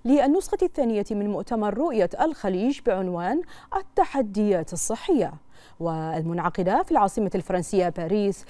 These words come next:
بمشاركة نخبة من المسؤولين وصناع القرار من دول مجلس التعاون لدول الخليج العربية والجمهورية الفرنسية.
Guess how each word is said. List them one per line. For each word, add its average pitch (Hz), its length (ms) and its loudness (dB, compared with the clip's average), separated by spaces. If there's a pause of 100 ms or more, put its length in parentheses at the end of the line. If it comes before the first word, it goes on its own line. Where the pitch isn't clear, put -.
(200)
بمشاركة 247 600 4
نخبة 381 540 2
من 254 100 2
المسؤولين 196 560 -2
وصناع 254 680 0
القرار 175 540 -4 (280)
من 349 220 6
دول 196 320 2
مجلس 180 380 -4
التعاون 170 600 -4
لدول 285 340 4
الخليج 185 460 -2
العربية 190 680 0 (320)
والجمهورية 277 840 2
الفرنسية. 180 960 -4